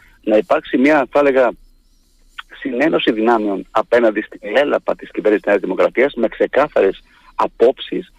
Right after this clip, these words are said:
με ξεκάθαρες όμως, ε, θέσεις, ε, κύριε Σπυριδάκη.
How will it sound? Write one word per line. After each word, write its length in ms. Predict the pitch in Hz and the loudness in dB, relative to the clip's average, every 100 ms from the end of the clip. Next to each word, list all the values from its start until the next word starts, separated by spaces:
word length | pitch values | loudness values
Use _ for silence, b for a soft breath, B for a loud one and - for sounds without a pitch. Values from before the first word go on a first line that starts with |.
| _ | _
με 120 | 113 113 | -2 -2
ξεκάθαρες 760 | - 107 - 151 156 151 - | 0 -2 0 -2 0 -4 -2
όμως, 320 | 139 147 139 b b b | -2 -2 -6 b b b
ε, 120 | - - - | -2 -2 0
θέσεις, 400 | - 180 - - | 0 0 -4 -6
ε, 160 | 95 90 | -4 -2
κύριε 180 | 101 98 | -2 -4
Σπυριδάκη. 540 | 95 95 95 - | -4 -2 -2 -2